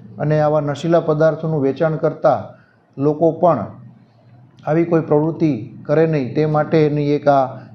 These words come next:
મુહિમ ચલાવવામાં આવેલી હતી. અને ભવિષ્યમાં પણ જો આવી કોઈ, અ, સામગ્રી અથવા ન-, ગુનાહિત નશીલો પદાર્થ મળી આવશે, તો એના વિરુદ્ધ કાયદેસર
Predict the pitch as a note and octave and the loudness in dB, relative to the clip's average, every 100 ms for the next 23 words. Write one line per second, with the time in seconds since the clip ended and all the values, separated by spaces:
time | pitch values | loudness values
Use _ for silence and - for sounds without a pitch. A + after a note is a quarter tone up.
0 | - C3 C3+ D3+ D3 C#3+ C#3+ C#3 C#3 C3 | -10 -4 -2 -2 0 2 2 0 0 -2
1 | C#3 D3 D3 E3+ E3 - - - B2 B2+ | 0 -2 -2 -4 -6 -14 -16 -8 -4 0
2 | E3 E3+ E3+ E3 E3 B2+ G2 - _ - | 0 0 2 2 2 -2 -2 -12 _ -12
3 | B2 C3+ C#3+ D3+ D#3+ D#3+ D#3+ C3+ - - | -2 0 0 0 0 0 -2 -8 -14 -20
4 | - - - - G3 C#3 C3 C3 B2+ B2+ | -20 -20 -20 -20 -12 -6 -2 -2 -4 -8
5 | B2+ C#3+ D#3 D#3 D#3+ D3+ D3+ C#3+ C3 C3 | -8 -2 0 2 0 0 0 -2 0 -4
6 | B2+ C#3 D3 D3+ D3+ D3 A#2 A2 - _ | -4 0 0 -2 0 0 0 -4 -20 _
7 | _ _ - C3+ - D3+ D#3 C#3+ C#3 D3 | _ _ -12 -10 -4 0 2 2 4 2
8 | C#3 C3+ C#3 D3 D3 D3+ D3 C3+ C3 C3 | 2 -2 0 0 0 -4 -4 -2 -2 -2
9 | C3+ C3+ - - - B2+ C3 C3 C#3+ B2+ | -2 -4 -8 -16 -8 -4 -2 -2 -2 -2
10 | A#2+ | -4